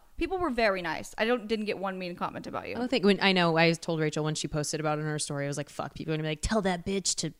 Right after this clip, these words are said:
Speaker 2: kick rocks.'"
Speaker 1: No, no, no, no. My listeners are really nice people.
Speaker 2: Amazing.
Speaker 1: I'm proud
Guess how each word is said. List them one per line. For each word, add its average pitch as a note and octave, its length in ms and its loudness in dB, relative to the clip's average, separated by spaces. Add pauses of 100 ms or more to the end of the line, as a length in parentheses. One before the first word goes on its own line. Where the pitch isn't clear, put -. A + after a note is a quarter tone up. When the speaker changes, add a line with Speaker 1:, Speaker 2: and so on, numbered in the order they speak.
(140)
Speaker 2:
kick - 260 -6
rocks.'" E3+ 500 -6
Speaker 1:
No, G3 200 -6 (120)
no, - 80 -8
no, - 160 -8
no. - 120 -12 (100)
My G#4 240 2
listeners G4 320 -2
are C4 40 2
really G#3+ 200 0
nice E3 200 -8
people. - 380 -10 (140)
Speaker 2:
Amazing. C#4 400 -4
Speaker 1:
I'm - 100 0
proud F3 160 -2